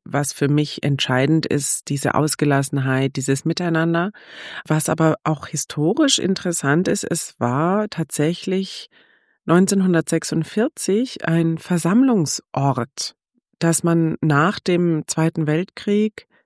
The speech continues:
dort eine Volksversammlung hat stattfinden lassen und dort wurden politische Reden gehalten, während die Mainzer eben gleichzeitig den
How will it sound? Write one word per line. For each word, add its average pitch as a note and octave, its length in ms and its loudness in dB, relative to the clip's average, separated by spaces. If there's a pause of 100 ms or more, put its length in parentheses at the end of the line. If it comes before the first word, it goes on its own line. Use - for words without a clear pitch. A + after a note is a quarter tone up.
(580)
dort D#3+ 260 2
eine D#3 160 2
Volksversammlung C#3+ 880 0
hat C3 140 -4
stattfinden D3+ 760 -2
lassen E3 460 0
und D3 400 -2 (360)
dort D3+ 200 -4
wurden E3 220 4
politische E3+ 560 0
Reden F#3+ 260 0
gehalten, F3 880 0 (380)
während E3+ 680 2
die E3 80 0
Mainzer D#3+ 480 2
eben D#3 480 2
gleichzeitig D3+ 720 -2
den D3 320 -2